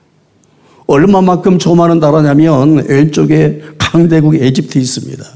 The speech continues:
오른쪽에 저 위에 보면 옛날 고대의 성경, 구약 성경의 역사로 보면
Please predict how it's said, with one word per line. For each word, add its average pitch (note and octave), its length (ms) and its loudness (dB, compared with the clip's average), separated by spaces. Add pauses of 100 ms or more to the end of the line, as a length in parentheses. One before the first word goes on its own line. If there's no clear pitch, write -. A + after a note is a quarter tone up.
(1000)
오른쪽에 D#3 640 0
저 D#3+ 120 0
위에 E3+ 560 2
보면 A#2+ 760 -2
옛날 D3+ 500 2
고대의 C3+ 640 0
성경, E3 380 0
구약 D3+ 220 0
성경의 C3+ 440 2
역사로 C3 380 0
보면 E3 480 2